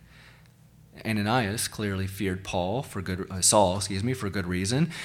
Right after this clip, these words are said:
Yet Ananias, through the power of Jesus, becomes his first Christian brother, introducing him to what it means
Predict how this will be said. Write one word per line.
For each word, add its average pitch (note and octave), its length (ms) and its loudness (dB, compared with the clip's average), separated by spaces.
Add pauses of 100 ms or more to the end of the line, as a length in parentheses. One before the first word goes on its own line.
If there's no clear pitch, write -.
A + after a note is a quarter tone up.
(140)
Yet A#2+ 160 4
Ananias, B2 560 6
through B2+ 160 2
the G#2+ 80 0
power D3+ 480 4
of C3+ 160 0
Jesus, G#2+ 440 2
becomes B2+ 600 -2
his G2+ 180 -2
first - 720 -2
Christian D3+ 720 0
brother, F#2+ 420 -2 (360)
introducing C3+ 540 2
him G2+ 260 0
to G#2 100 -4
what G#2 180 -4
it F#2+ 80 -4
means G2+ 760 -4